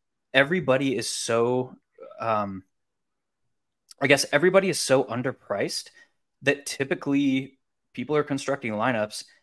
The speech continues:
have extra salary left over or to spend at the beginning of the year. And typically what we see is inflated ownership on the high-priced running backs during that time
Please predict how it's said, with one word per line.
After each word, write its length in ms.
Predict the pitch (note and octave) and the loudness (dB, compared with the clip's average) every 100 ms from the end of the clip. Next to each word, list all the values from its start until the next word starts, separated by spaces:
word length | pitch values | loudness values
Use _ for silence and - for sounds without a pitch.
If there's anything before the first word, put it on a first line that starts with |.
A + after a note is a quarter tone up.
| _ _ | _ _
have 380 | - C3 C3 B2+ | -4 2 2 2
extra 320 | B2+ B2+ - B2 | -4 -4 -4 -4
salary 680 | A#2 A2 A2+ A2+ G#2 G#2+ _ _ _ _ | 0 2 2 -2 -4 -8 _ _ _ _
left 380 | A#2 A2+ B2 - | -8 0 0 0
over 440 | A2+ B2 G#2+ G#2 | -2 -2 0 -2
or 440 | G#2 A2 G#2 G2+ - F#2+ | 0 0 0 0 -4 -16
to 120 | - | -10
spend 540 | C3+ - F3+ C#3+ A2 A#2 _ - | -6 2 2 2 -2 -6 _ -6
at 100 | A#2+ | -6
the 40 | C3 | -4
beginning 320 | B2 B2 A#2+ | -2 0 0
of 60 | G#2+ | -4
the 60 | |
year. 340 | G2 G#2+ F#2 - | -4 -6 -6 -10
And 180 | G#2+ - | -14 -14
typically 680 | - - C#4 B3+ - A2+ | -14 -2 -2 -2 -10 -8
what 180 | A2 B2 | -2 -2
we 80 | C3+ | -2
see 560 | B2+ - A3 C#3 A2+ - - _ _ _ _ - | -6 -6 -4 -2 -4 -8 -20 _ _ _ _ -2
is 260 | D3+ D3 C3 | 0 0 0
inflated 760 | D#3+ D3+ - C#3+ E3 E3+ D#3 - _ _ - | -4 -4 -2 0 2 2 0 -16 _ _ -2
ownership 560 | C#3 C#3+ C#3 C#3+ B2 - | 2 2 0 -2 -2 -2
on 200 | A#2 A#2+ | -2 0
the 100 | A#2+ | -2
high-priced 640 | - A2+ A2+ - G#2+ G#2 A2 | -4 -4 -4 -4 -4 -4 -2
running 240 | A#2+ B2 | -2 -2
backs 280 | G#2+ - - | -4 -6 -6
during 260 | A2 G#2+ | -4 -2
that 220 | G2+ F#2+ - | -4 -8 -12
time 500 | - F3+ A#2 G#2+ | -6 -2 0 -2